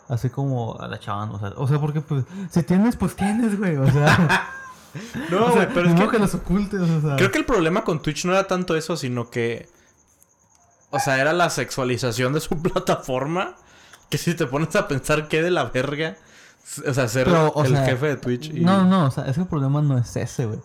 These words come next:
Speaker 1: O sea, porque si a ellos les importara la sexualización de su plataforma, simplemente hubieran baneado a Morán y a todas las que hacen eso.
Speaker 2: Ujú.
Speaker 1: Pero no, güey, les hicieron su categoría, ¿por qué? Porque les deja
Speaker 2: Porque
Speaker 1: dinero.
Speaker 2: lana, sí.
Speaker 1: Ajá, o Morán tiene como veinte mil subs, güey,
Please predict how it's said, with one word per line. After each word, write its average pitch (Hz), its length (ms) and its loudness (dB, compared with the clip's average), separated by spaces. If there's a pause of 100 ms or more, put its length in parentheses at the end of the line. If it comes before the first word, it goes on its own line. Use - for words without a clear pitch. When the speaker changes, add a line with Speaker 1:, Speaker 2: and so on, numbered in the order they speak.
(220)
Speaker 1:
O - 40 -18
sea, 180 120 2
porque 156 220 0
si 147 100 2
a - 20 2
ellos 220 160 0
les 214 140 0
importara 143 600 0
la 123 120 0
sexualización 123 640 -2
de 165 60 0
su 175 100 -2
plataforma, 139 600 -2 (220)
simplemente 180 680 0
hubieran 151 240 2
baneado 131 500 0
a 120 140 -2
Morán 117 460 -2 (180)
y 135 80 -2
a 127 60 -2
todas 185 200 -4
las 185 120 0
que 170 100 -4
hacen 160 240 0
eso. 160 220 -4 (380)
Speaker 2:
Ujú. 117 180 -6
Speaker 1:
Pero 190 160 0
no, 220 160 0
güey, 220 140 -2
les 147 160 -2
hicieron 143 220 -2
su - 80 -2
categoría, 170 540 -2
¿por 110 180 -2
qué? 101 260 -2 (260)
Porque 120 240 -8
les 110 160 -2
deja 113 160 -4
Speaker 2:
Porque 110 140 2
Speaker 1:
dinero. 104 180 0
Speaker 2:
lana, 110 340 -2
sí. 113 260 -6
Speaker 1:
Ajá, 123 220 0
o 120 60 2
Morán 120 320 0
tiene 160 200 0
como 143 220 0
veinte 120 380 0
mil 117 200 -2
subs, 113 320 -10
güey, - 140 -14